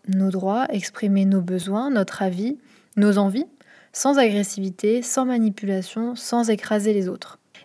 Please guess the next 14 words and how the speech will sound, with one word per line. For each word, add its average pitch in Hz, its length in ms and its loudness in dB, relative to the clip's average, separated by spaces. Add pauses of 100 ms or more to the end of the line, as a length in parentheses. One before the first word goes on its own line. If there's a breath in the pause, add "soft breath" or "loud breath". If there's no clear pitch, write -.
(100)
Et 208 80 0
ça, 196 220 0
ça 196 160 -2
permet 220 520 2
de 190 140 0
prendre 262 380 0
en 254 100 2
compte 226 360 -2 (420 soft breath)
nos 226 220 6
besoins 208 400 2
à 180 60 0
nous, 185 220 -2 (760 soft breath)
ce - 100 -16
que, 226 320 0